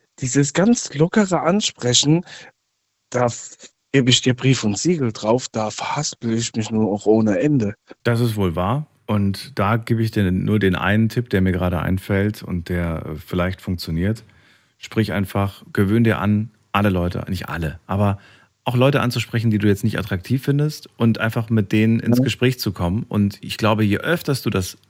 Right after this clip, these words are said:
Speaker 2: übst, Leute anzusprechen, mit denen ins Gespräch zu kommen, dann verlierst du so ein Stück weit, nicht komplett, aber du verlierst so ein Stück weit die Angst davor, auch mal jemanden anzusprechen, den du attraktiv findest.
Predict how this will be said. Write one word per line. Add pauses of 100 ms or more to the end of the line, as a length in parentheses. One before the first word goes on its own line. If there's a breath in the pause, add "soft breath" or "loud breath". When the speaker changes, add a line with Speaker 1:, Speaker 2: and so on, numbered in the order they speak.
(720)
Speaker 2:
übst, (320 soft breath)
Leute
anzusprechen,
mit
denen
ins
Gespräch
zu
kommen, (480 soft breath)
dann
verlierst
du
so
ein
Stück
weit, (160)
nicht
komplett,
aber
du
verlierst
so
ein
Stück
weit
die
Angst
davor,
auch
mal
jemanden
anzusprechen, (480 loud breath)
den
du
attraktiv
findest.